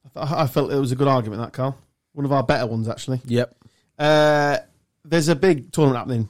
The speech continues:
Speaker 1: that we, we'll, we'll get on to, I promise. But let's just keep
Speaker 2: I wouldn't say
Speaker 1: circling the, uh,
Speaker 2: argument, by the way.
Speaker 1: Oh, it's not an argument, no, no,
Speaker 2: Strong,
Speaker 1: no, it's
Speaker 2: strong debate.
Speaker 1: Yeah, I love that. We have one most weeks, to be fair.
Speaker 2: Yeah,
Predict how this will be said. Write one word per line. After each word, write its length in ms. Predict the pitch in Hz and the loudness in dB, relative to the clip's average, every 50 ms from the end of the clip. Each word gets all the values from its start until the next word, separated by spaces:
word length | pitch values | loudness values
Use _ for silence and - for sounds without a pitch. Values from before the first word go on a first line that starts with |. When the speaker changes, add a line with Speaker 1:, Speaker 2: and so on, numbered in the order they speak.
| - | -8
Speaker 1:
that 60 | - 127 | -10 -8
we, 100 | 131 131 | -8 -6
we'll, 180 | 127 143 143 | -4 -2 0
we'll 180 | 135 139 143 139 | 0 2 2 2
get 140 | 123 139 127 | 2 2 2
on 140 | 123 120 113 | 2 0 -2
to, 120 | - 113 | -4 -6
I 40 | 110 | -6
promise. 500 | - - 117 107 104 107 - - - - _ - | -6 -6 -6 -6 -6 -10 -12 -14 -18 -20 _ -12
But 100 | - 131 | -8 -6
let's 140 | 143 131 | -4 -4
just 160 | - 131 - - | -4 -6 -6 -4
keep 220 | - 139 123 - _ - - - | -4 -6 -6 -8 _ -8 -2 0
Speaker 2:
I 40 | |
wouldn't 140 | 160 180 160 - | 0 0 2 2
say 100 | 151 139 | 4 4
Speaker 1:
circling 80 | 127 127 127 | 6 6 6
the, 60 | 131 | 6
uh, 40 | 123 | 6
Speaker 2:
argument, 460 | 120 110 - 95 90 90 85 85 - _ _ | 4 2 0 -6 -12 -12 -14 -16 -18 _ _
by 140 | - 90 - | -18 -18 -16
the 120 | - 69 71 | -16 -16 -16
way. 160 | 82 101 - _ _ _ _ 104 - | -18 -18 -20 _ _ _ _ -2 2
Speaker 1:
Oh, 60 | 233 | 2
it's 80 | 180 208 | 4 4
not 100 | 214 180 | 4 4
an 60 | 175 | 4
argument, 260 | 151 131 117 127 139 | 2 2 2 0 2
no, 120 | 131 117 | 2 2
no, 60 | 117 120 | 2 2
Speaker 2:
Strong, 340 | - - 110 107 110 127 - | 2 2 2 0 0 -2 -4
Speaker 1:
no, 60 | 131 117 | -6 -8
it's 60 | 117 | -4
Speaker 2:
strong 200 | - 131 113 104 | -2 -2 -2 -4
debate. 260 | 95 90 82 90 82 - | -6 -8 -12 -14 -14 -14
Speaker 1:
Yeah, 80 | - - | -14 -14
I 40 | - | -16
love 120 | - - - | -16 -16 -18
that. 140 | - - | -6 0
We 60 | 208 240 | 0 0
have 100 | 262 196 | 2 2
one 160 | 175 139 131 | 0 0 0
most 240 | 131 139 139 120 - | 2 2 0 0 0
weeks, 240 | 156 156 - - - | -2 -4 -4 -6 -10
to 60 | - | -14
be 60 | 139 | -14
fair. 200 | - - 135 123 | -10 -6 -6 -4
Speaker 2:
Yeah, 140 | 127 127 | -4 -2